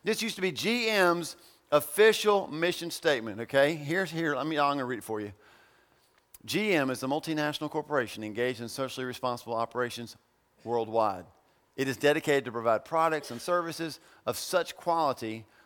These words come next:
that our customers will receive superior value while our employees and business partners will share our success and our stockholders will receive a sustained, superior return on their investment." Whew.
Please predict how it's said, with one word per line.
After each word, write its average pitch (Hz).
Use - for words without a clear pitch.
that 127
our 139
customers 151
will 135
receive 139
superior 185
value 160
while 123
our 113
employees 156
and 123
business 135
partners 123
will 107
share 127
our 131
success 151
and -
our 117
stockholders 143
will 113
receive 117
a 110
sustained, 160
superior 160
return 147
on 135
their 131
investment." 131
Whew. -